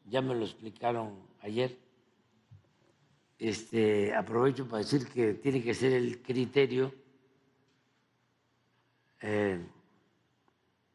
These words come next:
que establece la ley, porque lo otro nos metería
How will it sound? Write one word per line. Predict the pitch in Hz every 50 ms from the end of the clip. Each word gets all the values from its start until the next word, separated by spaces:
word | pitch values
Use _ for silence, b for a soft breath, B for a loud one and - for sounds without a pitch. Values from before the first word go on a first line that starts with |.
| _ _ _ _ _ _ _ 214 185 - _ _
que | - 127
establece | 110 - 123 117 113 120 131 135 123 104 123 123
la | 117 117 117
ley, | 131 147 151 139 120 - - - - _ - - - - - - - _ _ _ _ _ _ _ _ _
porque | - 120 113 107 127 127
lo | 127 131 139
otro | 147 143 135 - 143 147 147 143 - - - - - _ _ _ _ _ _ _ _ _ _ _ _ _ _ _ _ _ _ -
nos | 117 117 110 107
metería | 110 120 113 - - 117 117 131 135 131 120 113 110 -